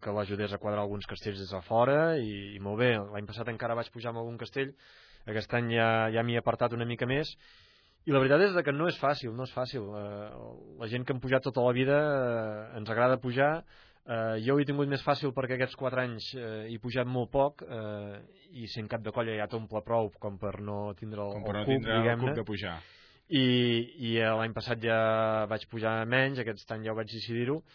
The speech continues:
Speaker 1: i jo estic content una mica que, que el David em comenti la jugada de tant en tant, els assajos també parlem molt, doncs ja estic content.
Speaker 2: Molt bé, Lluís, moltíssimes gràcies per haver vingut, per haver estat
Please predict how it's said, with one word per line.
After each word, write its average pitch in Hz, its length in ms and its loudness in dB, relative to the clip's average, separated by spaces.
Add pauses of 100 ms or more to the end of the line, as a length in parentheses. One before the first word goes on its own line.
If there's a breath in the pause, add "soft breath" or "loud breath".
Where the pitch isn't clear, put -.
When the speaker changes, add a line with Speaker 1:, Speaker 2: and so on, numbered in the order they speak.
(500 loud breath)
Speaker 1:
i 131 80 2
jo 170 80 6
estic 151 240 0
content 120 360 -2
una 113 120 -4
mica 117 240 -4
que, 117 120 -2 (240)
que - 80 -6
el 110 80 -4
David 123 240 -2
em 120 80 -6
comenti 117 320 -4
la 113 120 -2
jugada 113 420 2
de 107 60 -10
tant 110 120 -4
en 107 120 -8
tant, 120 280 -2
els 107 240 -6
assajos 117 360 -4
també 117 480 -2
parlem 107 280 -4
molt, 131 320 0 (400 loud breath)
doncs 104 320 -6
ja 98 80 -6
estic - 200 -14
content. 107 280 -16 (440 soft breath)
Speaker 2:
Molt 101 160 -10
bé, 92 80 -8
Lluís, 95 220 -8 (180)
moltíssimes 101 560 -8
gràcies 104 320 -4
per 95 160 -8
haver 95 160 -2
vingut, 101 400 -6
per 101 80 -10
haver 95 160 -4
estat 110 160 -6